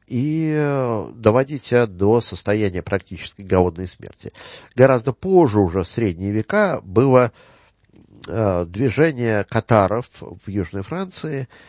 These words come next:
э, где считалось очень правильным, хорошим, э, заморить себя голодом до смерти. Потому что, ну вот, э, человеческое тело — это вот что, это какая-то гадость страшная, это какая-то темница души, вот.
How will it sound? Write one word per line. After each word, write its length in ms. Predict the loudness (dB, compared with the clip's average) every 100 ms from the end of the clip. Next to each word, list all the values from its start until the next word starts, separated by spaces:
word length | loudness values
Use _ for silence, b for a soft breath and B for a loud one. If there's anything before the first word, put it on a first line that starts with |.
| b b
э, 220 | -8 -6 -4
где 300 | -6 -2 -2
считалось 840 | -2 -8 0 4 6 4 2 -6 b b b
очень 240 | -6 -4 0
правильным, 500 | 6 6 6 0 -6
хорошим, 720 | 0 4 4 4 0 -6 -6 b b b
э, 180 | -8 -4
заморить 400 | 0 4 4 4
себя 120 | 0
голодом 480 | 0 4 4 2 -4
до 260 | -2 -2 -2
смерти. 440 | -8 -20 -20 -20 -20 -20
Потому 360 | _ -20 -14 -14
что, 240 | -10 -10
ну 120 | -6
вот, 320 | 0 0 -2 -20 b b b b b
э, 440 | -6 -4 -2 -4 -4
человеческое 580 | 4 6 6 0 -4 0
тело — 240 | 4 4
это 180 | 4 2
вот 160 | -4 -6
что, 320 | -16 -16 -14
это 160 | -10
какая-то 360 | -4 0 0 0
гадость 360 | 2 2 2 -8
страшная, 460 | -6 -6 -8 -14
это 100 | -4
какая-то 320 | 0 0 0
темница 480 | -4 -8 -6 -8 -8
души, 540 | -8 -8 -4 -2 2 4
вот. 240 | 4 2